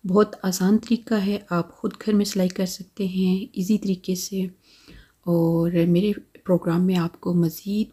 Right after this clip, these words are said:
बच्चों के फ्रॉक्स के ट्यूटोरियल्स मिल जाएंगे। अगर आपको प्रोग्राम पसंद आए तो इसको सब्सक्राइब करना मत भूलिएगा और लाइक भी कर दीजिएगा साथ।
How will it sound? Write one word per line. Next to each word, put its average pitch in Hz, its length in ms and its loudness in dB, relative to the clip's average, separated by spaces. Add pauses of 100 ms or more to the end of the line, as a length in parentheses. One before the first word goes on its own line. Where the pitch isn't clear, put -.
बच्चों 175 280 -6
के 180 100 -2
फ्रॉक्स - 380 0
के 185 160 -6
ट्यूटोरियल्स 180 640 2
मिल 175 200 6
जाएंगे। - 420 6 (220)
अगर 220 220 -2
आपको - 280 -4
प्रोग्राम 175 500 -2
पसंद 196 500 -4
आए 175 180 0
तो 175 160 -6
इसको 180 480 -2 (360)
सब्सक्राइब 175 680 -4
करना 175 240 0
मत 175 300 -2
भूलिएगा 196 520 -2 (4000)
और 180 220 2
लाइक 185 400 6
भी 233 100 6
कर 214 200 4
दीजिएगा 196 560 0
साथ। 180 420 -4